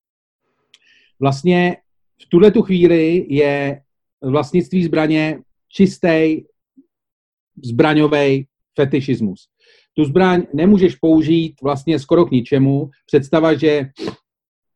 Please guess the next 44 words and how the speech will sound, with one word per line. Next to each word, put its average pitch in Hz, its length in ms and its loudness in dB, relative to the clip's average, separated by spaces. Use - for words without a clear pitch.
co 214 120 4
nejenom, 220 320 6
že 170 80 6
ji 160 80 4
nemůžeš 156 320 2
použít, 117 560 0
ještě 156 240 2
spousta 190 380 2
lidí 180 340 2
má 165 180 2
takový 175 340 -2
ty 185 80 0
divný 156 280 4
představy, 170 380 0
k 139 60 -6
čemu 160 200 2
ji 170 80 2
používat 151 440 0
bude. 165 280 0
To 139 120 -6
znamená, 143 440 -6
pak 143 180 -6
to 160 160 2
zbytečně 147 540 0
jako 151 260 0
navazuje, 147 480 2
ta-, 151 120 -4
navozuje 147 440 2
takový 147 320 -2
ty 156 100 2
věci, 147 320 2
že 147 100 -2
spousta 143 380 -4
lidí 147 200 0
si 151 140 0
myslí, 147 320 0
že 143 80 0
ji 135 80 2
bude 147 200 2
používat 143 600 0
jako 143 440 -2
k 135 80 -14
nahánění 143 440 -6
uprchlíků. 139 720 -6